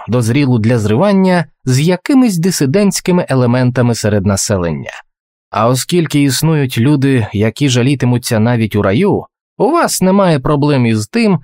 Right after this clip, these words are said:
щоб знайти подібну групу на будь-якій планеті. Тут, на Бураді, це були чоловіки, партія конколослуг. Вони активно виступали за права чоловіків.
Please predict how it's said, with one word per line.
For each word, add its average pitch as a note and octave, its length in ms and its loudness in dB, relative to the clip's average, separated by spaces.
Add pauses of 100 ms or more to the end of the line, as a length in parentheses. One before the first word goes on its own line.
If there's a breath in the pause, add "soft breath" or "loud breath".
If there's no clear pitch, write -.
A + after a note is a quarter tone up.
(100 soft breath)
щоб C#3+ 300 0
знайти A#2 400 0
подібну E3 480 0
групу C#3+ 420 0
на G#2+ 180 2
будь-якій B2 720 0
планеті. F#2 680 -2 (600)
Тут, - 420 -2
на A#2+ 160 0
Бураді, C#3 520 -2 (220)
це - 180 -2
були A#3 280 2
чоловіки, E3+ 760 0 (340)
партія C3 600 0
конколослуг. C#3+ 800 0 (580)
Вони C3+ 400 2
активно G#3 580 0
виступали E3+ 680 0
за F#3+ 200 0
права A#2 460 0
чоловіків. F#2 680 -2